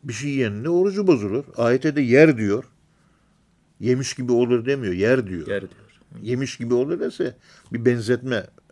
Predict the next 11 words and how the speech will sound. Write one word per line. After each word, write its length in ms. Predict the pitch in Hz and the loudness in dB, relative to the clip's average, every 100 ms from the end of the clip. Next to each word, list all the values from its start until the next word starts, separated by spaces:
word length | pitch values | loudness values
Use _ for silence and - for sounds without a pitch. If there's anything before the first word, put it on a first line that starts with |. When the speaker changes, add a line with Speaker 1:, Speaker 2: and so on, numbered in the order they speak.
| - | -14
Speaker 1:
falan 400 | - 101 110 87 | -6 -4 -4 -6
söz 260 | - 101 95 | -10 -10 -10
konusu. 440 | 95 90 - - - - _ | -10 -10 -10 -12 -12 -20 _
Bir 80 | 95 | -8
metafor 520 | 110 107 117 113 139 | -4 -4 -4 -2 0
anlatımı. 600 | 123 110 107 107 117 87 80 | 0 -4 -4 -4 -6 -8 -6
Ay, 160 | 107 | -4
metafor 480 | 113 117 113 127 127 | -4 -6 -4 -4 -2
değil. 200 | 143 123 - _ _ _ _ _ _ _ _ - - - | -2 -4 -6 _ _ _ _ _ _ _ _ -20 -20 -8
Reel 380 | 107 120 127 113 | -2 2 2 2
anlatım. 420 | 80 78 - - | -4 -12 -20 -20